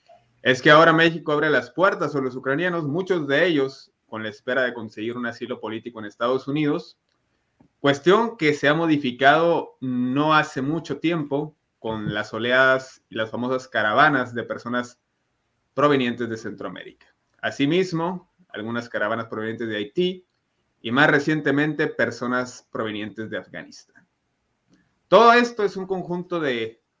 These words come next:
culturas, de orígenes y costumbres que, por supuesto, repercute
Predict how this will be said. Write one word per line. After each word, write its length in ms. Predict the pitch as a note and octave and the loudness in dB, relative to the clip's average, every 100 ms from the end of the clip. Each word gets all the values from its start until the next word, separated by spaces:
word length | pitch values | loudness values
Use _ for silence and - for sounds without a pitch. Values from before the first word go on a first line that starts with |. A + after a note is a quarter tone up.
| _ | _
culturas, 880 | C3 B2 C#3+ F#3 F3 E3 E3+ - _ _ _ _ _ _ | -6 -4 0 2 2 0 -2 -14 _ _ _ _ _ _
de 140 | A#2 | -6
orígenes 720 | A#2+ D3 F3 D3 D3 D3 - - | -2 -2 -4 -4 -6 -6 -12 -18
y 100 | B2 | -12
costumbres 680 | B2 A#2+ F#3 F3+ D#3 E3 - | -12 -8 -4 -2 -2 -6 -6
que, 80 | |
por 260 | B2+ - D3 | -10 -8 -8
supuesto, 520 | C#3+ A2 C3+ C#3 C3+ | -8 -10 -10 -8 -12
repercute 1000 | B2+ B2 A#2 A2+ A2+ - A3 A3+ B2 A#2+ | -8 -8 -6 -8 -8 -6 -6 -6 -8 -8